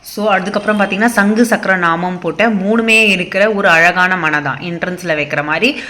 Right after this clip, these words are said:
So, இதுடைய விலையுமே பார்த்தீங்கன்னா த்ரீ ஹண்ட்ரட் ருப்பீஸ் தான். So, வேணுன்றவங்க சீக்கிரமா மேல தெரியிற நம்பர்ல புக் பண்ணிக்கோங்க. ரொம்பவே அழகா இருக்கு பாருங்களேன். நல்ல ஒரு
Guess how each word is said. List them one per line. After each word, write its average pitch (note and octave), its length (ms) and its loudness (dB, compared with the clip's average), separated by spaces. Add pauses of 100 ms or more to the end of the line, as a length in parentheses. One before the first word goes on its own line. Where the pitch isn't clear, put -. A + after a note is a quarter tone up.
(140)
So, A#3+ 180 2
இதுடைய A3 400 4
விலையுமே G3+ 360 0
பார்த்தீங்கன்னா F#3+ 380 0
த்ரீ G#3+ 260 -2
ஹண்ட்ரட் F3 300 -2
ருப்பீஸ் F3 300 -6
தான். F3+ 180 0
So, G#3 180 -2
வேணுன்றவங்க G3 560 0
சீக்கிரமா G3 380 -2
மேல F3 220 0
தெரியிற F3 340 -2
நம்பர்ல E3 340 -4
புக் D3+ 200 -12
பண்ணிக்கோங்க. D#3+ 540 -2 (440)
ரொம்பவே G#3+ 380 2
அழகா F#3 400 4
இருக்கு F#3+ 200 -4
பாருங்களேன். D#3+ 380 -2
நல்ல F#3 260 0
ஒரு F3 180 -4